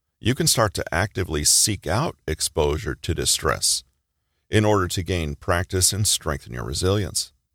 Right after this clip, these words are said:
Though this may seem scary, in a way, it gives you more control to engineer situations that, from the outset, have you feeling prepared and confident. If you'd like to do this,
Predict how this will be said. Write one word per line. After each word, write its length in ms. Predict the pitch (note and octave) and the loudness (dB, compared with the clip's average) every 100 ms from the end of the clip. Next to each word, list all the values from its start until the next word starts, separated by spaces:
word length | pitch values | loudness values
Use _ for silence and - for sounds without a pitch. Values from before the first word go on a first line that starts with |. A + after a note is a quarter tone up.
| _ _ _ _ _ _ _ _ | _ _ _ _ _ _ _ _
Though 640 | - F2 G2 F#2+ F2+ F2 E2 | -2 4 4 4 2 0 -2
this 220 | E2 - | -2 -4
may 100 | D#2 | -2
seem 220 | - - | -2 -2
scary, 760 | - - - G2 B2+ A2+ G1+ - _ _ _ _ - | 0 2 0 -2 -2 -2 -4 -10 _ _ _ _ -2
in 80 | A2+ | 0
a 80 | G2+ | 4
way, 300 | A#2+ C3 G2+ _ _ - | 2 0 -4 _ _ -6
it 160 | - F#2 | -4 -2
gives 240 | D3 A3 | -2 -2
you 100 | - | -2
more 320 | A#2+ G2 C#3+ | 2 2 2
control 680 | A3 - F2+ - D2 A1+ A#1 | -2 -4 -4 0 0 0 -2
to 200 | - G2 - | -2 -4 0
engineer 500 | A2+ G#2 F#2 A2 C#3 | 0 0 0 -2 -2
situations 800 | - F2+ D2+ D2+ C#2 - F2 | -2 -2 -2 -2 -2 -2 -4
that, 220 | G2+ G2 - _ _ | 2 0 0 _ _
from 200 | F#2+ E2+ | -2 -2
the 180 | C#2 - | -4 -2
outset, 520 | G#2+ - - C2 G1+ - _ _ _ _ | -2 2 2 2 -2 -8 _ _ _ _
have 160 | G2 F#2 | 2 2
you 100 | E2+ | 0
feeling 320 | - F#2 D#2+ | 0 0 0
prepared 340 | - - D#2 A1+ | -2 -2 -2 -2
and 100 | C2 | -2
confident. 560 | A#2 B2+ - - - _ _ _ _ _ _ _ _ _ _ _ _ _ _ _ _ _ | -2 -2 -4 -10 -12 _ _ _ _ _ _ _ _ _ _ _ _ _ _ _ _ _
If 160 | G#2+ G#2+ | 0 2
you'd 200 | B2 G#2 | 2 2
like 180 | G#2+ G#2 | 2 2
to 100 | E2+ | -2
do 160 | D#2+ | 0
this, 380 | F2 A1+ - - | 0 -2 -2 -4